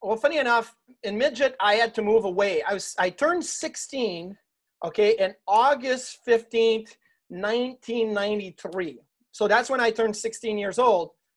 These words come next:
The very next day, I got a call from a coach eight and a half hours away saying, "Hey, Marty, there was an expansion draft. We ended up getting your rights. If you wanna play minor midget, you have to come to us. Uh,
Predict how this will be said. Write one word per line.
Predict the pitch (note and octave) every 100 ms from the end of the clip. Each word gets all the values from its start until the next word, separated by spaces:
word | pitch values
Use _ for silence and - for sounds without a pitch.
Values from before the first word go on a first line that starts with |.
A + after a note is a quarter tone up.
| -
The | F#3
very | G#3+ D#4+ D#4+
next | C4+ A3+
day, | A#3 A#3
I |
got | G#3 A3
a |
call | G#3+ A3 A3+
from | A3+ G#3
a | F#3
coach | - C4 G3 F#3 - -
eight | A3+ C#4+ D4+
and | B3+
a |
half | A3+ A3+ A3
hours | G#3+ A3+ G#3+
away | G3 A#3+ G#3+
saying, | - A3 G#3
"Hey, | G#3+ A3
Marty, | G#3+ A3 G#3+ G#3 - _
there | G#3+
was | G#3
an | G#3
expansion | G3 - B3 B3 A#3 A3+
draft. | A3 A3 G#3+ - _ _ -
We | A3+ C4
ended | A#3+ A3+
up | G#3
getting | G#3+ G#3+ G#3+
your | G3+ G3
rights. | G#3 G#3 G#3
If | G3
you | A3
wanna | B3 B3
play | A#3 A3+
minor | G#3+ G#3+ G3+
midget, | G3+ - A3 G#3+
you | G3
have | G#3 -
to |
come | - G3+ G3
to | G3
us. | G#3 G3+ G3+ - _ _ -
Uh, | F#3+ F#3